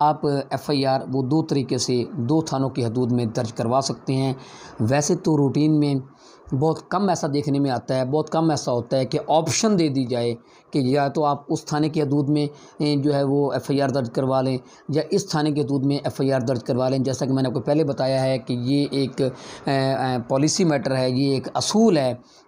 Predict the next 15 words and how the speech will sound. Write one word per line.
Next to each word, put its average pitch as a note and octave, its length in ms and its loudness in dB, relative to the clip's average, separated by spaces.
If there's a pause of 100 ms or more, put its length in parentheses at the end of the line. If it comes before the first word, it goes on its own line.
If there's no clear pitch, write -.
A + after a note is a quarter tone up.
कि D#3 100 0
हमेशा C#3+ 640 2 (300)
एफ़आईआर E3+ 420 0
उस D3+ 200 -4
थाने C3+ 160 0
में C3+ 140 -2
होगी C3 300 0
जिसकी C3 320 -4
हदूद B2 240 0
में C#3 200 0 (360)
जुर्म E3+ 280 2
सरदर्द A#2+ 440 -2
हुआ A#2 160 2
हो। A#2 100 0
लेकिन B2+ 680 2